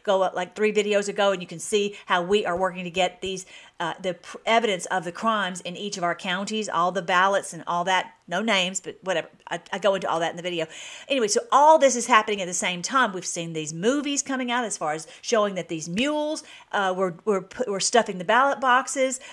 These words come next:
all that, you know, we, we've been exposing that for such a long time. And now they are going before the grand jury about this Connect com-, uh, company that is, um,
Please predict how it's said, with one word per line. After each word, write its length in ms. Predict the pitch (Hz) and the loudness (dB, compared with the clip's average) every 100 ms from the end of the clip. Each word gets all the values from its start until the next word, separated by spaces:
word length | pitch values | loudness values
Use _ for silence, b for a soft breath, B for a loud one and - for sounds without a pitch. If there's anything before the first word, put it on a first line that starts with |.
| B | B
all 400 | 208 226 262 277 | 4 6 8 6
that, 400 | 233 233 233 - | 4 2 0 -2
you 120 | 208 | -6
know, 180 | 190 185 180 - | -6 -6 -8 -4
we, 160 | 202 | -4
we've 220 | 202 214 | -2 -2
been 260 | 220 214 202 - | 0 -2 -4 -8
exposing 520 | 196 - 285 302 226 | -10 4 6 6 4
that 140 | 180 - | -6 -6
for 60 | |
such 220 | 185 202 180 | -6 -6 -4
a 40 | |
long 180 | 180 175 | -4 -4
time. 180 | 196 190 | -6 -6
And 300 | - 220 214 | -4 -2 -2
now 520 | 208 277 320 196 185 202 B - | 0 0 2 2 0 -2 B 0
they 280 | 202 226 226 | 2 2 -2
are 380 | 226 220 220 - - - _ - | 0 4 4 2 -8 -20 _ -4
going 320 | 202 220 254 | 0 2 2
before 220 | 254 294 | 0 0
the 80 | 285 | -2
grand 280 | 247 233 214 | -2 -2 -2
jury 340 | 262 330 233 - | 0 2 0 -2
about 360 | 180 190 180 | 0 0 0
this 160 | 202 190 | -2 -4
Connect 460 | - 202 254 339 | -6 -2 -2 -2
com-, 280 | - 220 208 - | -6 -8 -8 -8
uh, 140 | 180 170 B B | -6 -6 B B
company 540 | - 214 190 180 175 226 B - | -4 -2 -2 -4 -4 -4 B 2
that 280 | 214 220 - | 2 2 -4
is, 460 | 294 294 311 311 - B B | 0 2 2 0 -6 B B
um, 360 | - 233 220 220 | 2 4 4 0